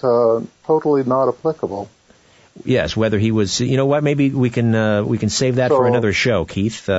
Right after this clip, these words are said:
Speaker 1: Mm-hmm.
Speaker 2: it's, it is an interesting question, <laughs> but it doesn't relate to the Shroud of Turin, this artifact that we're discussing. Let's say hi to Joe in, is it New York City, Joe?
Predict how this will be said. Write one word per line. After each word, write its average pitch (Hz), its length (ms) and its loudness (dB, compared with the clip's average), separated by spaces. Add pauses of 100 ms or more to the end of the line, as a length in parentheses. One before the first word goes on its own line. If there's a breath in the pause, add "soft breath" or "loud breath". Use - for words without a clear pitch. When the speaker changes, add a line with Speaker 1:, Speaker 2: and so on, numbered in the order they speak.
(140)
Speaker 1:
Mm-hmm. 90 100 -2
Speaker 2:
it's, 123 180 -10
it 127 120 0
is 175 140 2
an 143 60 0
interesting 123 280 -2
question, 123 480 -2
<laughs> 104 100 -4
but 120 240 -6 (400 loud breath)
it 110 100 -6
doesn't 147 280 0
relate 139 400 0
to 127 80 -4
the 135 80 -2
Shroud 135 400 0
of 117 100 -4
Turin, 120 280 0
this 104 200 -2
artifact 117 540 -2
that - 100 -6
we're 107 80 -2
discussing. 95 580 -2
Let's 151 200 -2
say 156 100 0
hi 139 160 0
to 135 80 0
Joe 143 480 0
in, 131 360 0
is 123 180 -2
it 135 80 -4
New 143 100 2
York 151 240 0
City, 147 280 0
Joe? 71 260 -6